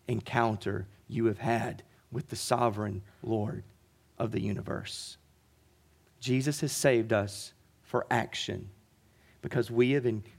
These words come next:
we have been tasked with something worth telling everybody about.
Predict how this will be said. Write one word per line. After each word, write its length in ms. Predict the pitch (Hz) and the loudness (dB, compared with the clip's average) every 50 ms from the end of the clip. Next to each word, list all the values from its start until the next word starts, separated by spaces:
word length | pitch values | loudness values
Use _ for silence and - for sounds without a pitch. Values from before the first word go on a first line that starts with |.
| - | -4
we 320 | 123 127 135 135 143 147 127 | 0 2 2 4 2 0 0
have 260 | - 131 120 110 107 | 2 2 2 2 4
been 280 | 117 123 117 113 110 101 - | 2 2 2 2 0 -2 -6
tasked 580 | - - - 135 135 131 123 113 104 - - - | -10 -4 2 4 6 6 6 4 0 -4 -4 -4
with 120 | 117 - | -4 -4
something 540 | - - 123 110 101 - - 107 101 98 98 - - - - - | -2 -2 -2 -2 -2 -2 -4 -4 -2 -4 -6 -8 -14 -20 -12 -4
worth 280 | - 127 120 101 - - | 0 0 0 0 -2 -4
telling 500 | - 123 123 120 117 113 110 98 - - - - _ _ _ _ - | -2 2 2 4 2 2 -2 -4 -6 -8 -12 -18 _ _ _ _ -2
everybody 840 | 127 135 139 120 107 107 107 - - - 117 120 113 - - - - - _ _ _ _ _ _ _ - | 2 4 4 4 2 0 -2 -2 -2 -2 -2 -4 -6 -8 -8 -12 -12 -16 _ _ _ _ _ _ _ -4
about. 560 | - - - 110 117 117 107 - - - - | -4 -2 0 0 0 0 0 -4 -6 -12 -18